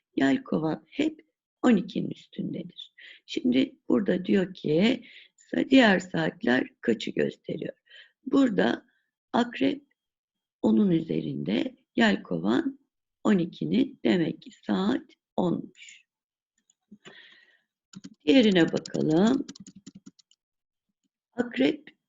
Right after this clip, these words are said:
sekizin üstünde, sıfır sekiz yazıyorum. Yelkovan on ikinin üstünde olduğu için saat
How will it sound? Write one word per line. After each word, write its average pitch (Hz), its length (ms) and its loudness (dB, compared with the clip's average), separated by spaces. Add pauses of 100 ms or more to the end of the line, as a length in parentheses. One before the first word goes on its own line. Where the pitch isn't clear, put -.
(100)
sekizin 220 580 -2
üstünde, 147 920 -6 (360)
sıfır - 300 -4 (120)
sekiz - 380 -8
yazıyorum. 80 1000 -4 (4000)
Yelkovan 185 760 0
on 202 140 2
ikinin 175 340 -6
üstünde - 440 -8
olduğu - 360 -4
için - 680 -4 (280)
saat - 840 -6